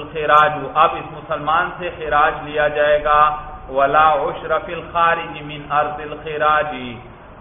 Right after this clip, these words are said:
بھائی خراجی زمین سے جو پیداوار ہو اس میں عشر نہیں ہوگا۔ بھائی اے، یا تو زمین پر خراج ہوگا یا اس کی پیداوار میں عشر ہوگا، دونوں چیزیں جمع نہیں ہو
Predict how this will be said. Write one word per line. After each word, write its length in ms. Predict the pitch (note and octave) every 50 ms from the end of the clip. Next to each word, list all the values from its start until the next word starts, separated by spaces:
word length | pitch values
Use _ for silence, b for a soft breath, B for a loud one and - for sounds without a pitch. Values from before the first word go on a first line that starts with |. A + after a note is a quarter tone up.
| - C#3
بھائی 200 | D#3+ G3+ A#3 A3+ - - - - - - - - - - - - - -
خراجی 480 | F3 F3 F3+ F#3+ G3+ G#3+ G#3 C4+ D4+ C#4 A#3
زمین 340 | A#3 G#3 G3+ A3 A#3 A#3+ A3 -
سے 100 | A3+ A3
جو 100 | G3 F#3+ F#3 F#3+
پیداوار 540 | G3 F3+ E3+ - F3 F3 F3 F3+ F#3 G3 - -
ہو 180 | G3+ A3 A3+ A3+ -
اس 200 | - - - F3
میں 100 | F#3 F#3
عشر 480 | E3 D3 D#3+ F3+ - - G3 F#3 D#3+
نہیں 220 | D3 C3+ C3 C3 B2
ہوگا۔ 360 | A#2 A2+ A2+ A2 A2+ G#2+ - - - - -
بھائی 160 | - C#3+ D#3+ E3+
اے، 200 | E3 E3 E3 D#3+
یا 300 | D3+ D#3+ D#3+ D#3+ F3+ F#3+ F#3+
تو 120 | G3+ F#3 F3
زمین 260 | F3+ E3+ E3+ F3 F#3+ F#3+ -
پر 120 | G#3 G3 F#3+ -
خراج 400 | F#3+ F3+ E3 E3 F3 F#3+ G3 G3
ہوگا 340 | G#3 G#3 G#3 G#3+ G#3+ F#3+ D#3+
یا 120 | D3+ D#3 E3
اس 100 | E3 E3 D#3+
کی 80 | E3 F#3
پیداوار 520 | F3 E3+ D#3+ D#3 D#3+ D#3 D3+ D#3+ D#3+ D#3+
میں 120 | D#3+ D#3 D#3
عشر 360 | D3 D3 D3 C#3+ D3 D#3+ D3
ہوگا، 260 | C#3+ C#3 C3 C3+ C3
دونوں 280 | C3 C#3 D#3 E3+ F3+ F3+
چیزیں 300 | F3+ F#3 F#3 F3 F#3 F3+
جمع 300 | - F3 F3 F3 F#3 F#3
نہیں 200 | F#3+ G3 F#3+ F#3+
ہو 100 | G3 F#3+